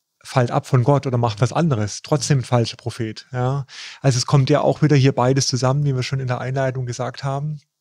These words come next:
Aber wenn, wenn natürlich Jesus jetzt hier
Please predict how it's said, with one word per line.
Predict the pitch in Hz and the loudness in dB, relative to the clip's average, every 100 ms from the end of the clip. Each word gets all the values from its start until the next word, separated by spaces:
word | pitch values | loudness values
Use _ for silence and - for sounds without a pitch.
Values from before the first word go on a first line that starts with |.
| _ _ _ _ - | _ _ _ _ -6
Aber | 143 123 127 120 110 - - - _ _ _ | 0 2 4 2 0 -6 -20 -20 _ _ _
wenn, | - 131 139 - | 2 2 2 -2
wenn | 165 135 131 | 0 2 2
natürlich | 127 139 135 127 | 2 2 2 2
Jesus | 143 147 139 | 2 2 -2
jetzt | 123 | -2
hier | - 139 135 143 | 2 2 2 -2